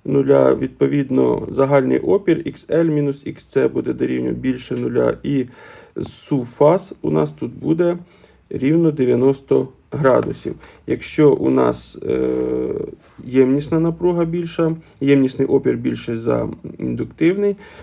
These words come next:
в такому випадку у нас су фаз уже буде мінус дев'яносто. Ну і якщо опори однакові, напруги однакові, відповідно, результуюча напруга дорівнює нулю, тобто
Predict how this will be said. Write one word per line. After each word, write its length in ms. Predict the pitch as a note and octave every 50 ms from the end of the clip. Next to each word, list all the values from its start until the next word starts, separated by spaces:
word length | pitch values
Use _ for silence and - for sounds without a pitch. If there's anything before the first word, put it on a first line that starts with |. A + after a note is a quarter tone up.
| - _
в 20 |
такому 400 | - C#3 C3+ - D3 C#3 C3+ C3
випадку 520 | B2 B2 B2+ - - E3 F3 - - - G3+
у 240 | G#3 - - - C3+
нас 380 | C3 C#3+ D3 D3 D3 D3+ - -
су 360 | - - - - C#3 C3 A#2+ A#2+ -
фаз 280 | - C#3 D#3 D#3+ D#3+
уже 160 | D#3 C#3+ D3+ D3
буде 460 | D3 D3 D3+ D3+ D#3 D3+ D3+ D3+ D3+ - - - - - _ _ - _ _
мінус 420 | - C3 C3+ C3+ A#2+ A#2 A#2 A#2 A#2+
дев'яносто. 680 | - - A#2 A#2 A#2 A#2 A2 - - - - A#2+ A#2 - - - - - -
Ну 280 | - G3+ A3 G#3 F3+ D#3+
і 200 | - D3+ D3 C3+
якщо 540 | B2+ C#3 C3+ - - - G#3 - - - - - - - - - - - - - -
опори 540 | - - C3 - C#3 C3+ B2+ B2 A#2+ G#2+ - - - -
однакові, 720 | - - B2+ - D#3+ F#3 G#3 A3 G#3+ A3 G#3 G3+ G#3 G#3 G3+ - - - - - - _ _ _ _ -
напруги 680 | - C3+ C#3 C3+ - C#3+ C#3+ C3+ B2 B2 A#2 A#2+ A2 - - - - _ _ _ _ _ _ _ _ _ _ _ _ _
однакові, 800 | - B2+ A2+ A#2+ C#3+ E3+ F#3+ G3 G3 - G3 G3 G3 F#3+ F#3+ F#3+ - -
відповідно, 800 | C3+ C3 - - - C#3 C3+ C#3 C#3 C3 B2 B2+ C3 B2 A#2+ B2+
результуюча 680 | C3 B2 C3+ C3 B2+ - - B2+ A#2+ A#2 A#2 - A2+
напруга 480 | A#2 A#2 A#2 - A#2+ A#2+ A#2 A#2+ A#2
дорівнює 480 | G#2+ A#2 A#2+ A#2 A#2+ A#2 A2+ A2+ A2+ A2+
нулю, 400 | A2+ A#2 A#2 A#2+ D3+ F#3+ G#3 G#3 G#3
тобто 400 | - C#3+ B2+ - - - A#2 A#2